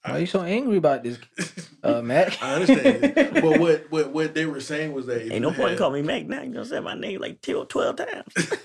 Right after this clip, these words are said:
Speaker 2: <laughs>
Speaker 1: Two.
Speaker 3: You did.
Speaker 2: But, uh,
Speaker 3: You did.
Speaker 2: yeah, but they turned around, they said that, uh,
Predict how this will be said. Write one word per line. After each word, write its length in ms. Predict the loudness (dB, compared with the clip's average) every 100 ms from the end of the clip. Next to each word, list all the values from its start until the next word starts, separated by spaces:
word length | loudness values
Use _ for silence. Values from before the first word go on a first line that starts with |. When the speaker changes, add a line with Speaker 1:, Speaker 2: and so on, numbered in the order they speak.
| _
Speaker 2:
<laughs> 200 | _ 2
Speaker 1:
Two. 340 | 4 4 0 -4 -20 _ -6
Speaker 3:
You 260 | -2 2 2
did. 360 | 2 0 -2
Speaker 2:
But, 240 | -2 0 0
uh, 200 | -4 -12 _ _ _ _ _ _ _ -16 -16 _ 0
Speaker 3:
You 260 | 2 2
did. 400 | 0 -6 -8 -14 _ -20 -20 -14 -14 _ _ _ -18 -18 -20 _ _ _ 4
Speaker 2:
yeah, 300 | 6 6 2
but 320 | 2 2 2
they 160 | 2 2
turned 260 | 2 2
around, 340 | 2 0 -2 -4
they 120 | -6
said 360 | -6 -4 -4 -4
that, 200 | -4 -4
uh, 320 | -8 -12